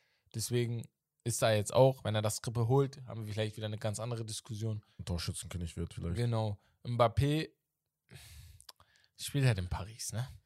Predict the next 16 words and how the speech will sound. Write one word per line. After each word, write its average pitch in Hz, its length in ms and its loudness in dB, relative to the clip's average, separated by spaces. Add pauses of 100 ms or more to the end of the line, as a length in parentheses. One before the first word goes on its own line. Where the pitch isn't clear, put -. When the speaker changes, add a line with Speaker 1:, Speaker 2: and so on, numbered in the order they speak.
(140)
Speaker 1:
Das 104 220 -4
ist - 100 -10
die 104 60 -14
Sache. 101 240 -16 (1120)
Deswegen, 95 460 -2
spielt 160 260 0
eine 170 120 2
richtig 180 180 0
geile 143 260 6
Saison, 123 320 4
aber 107 120 4
er 104 60 4
spielt - 280 0
halt 98 160 -2
in 113 160 -14
Paris. - 560 -10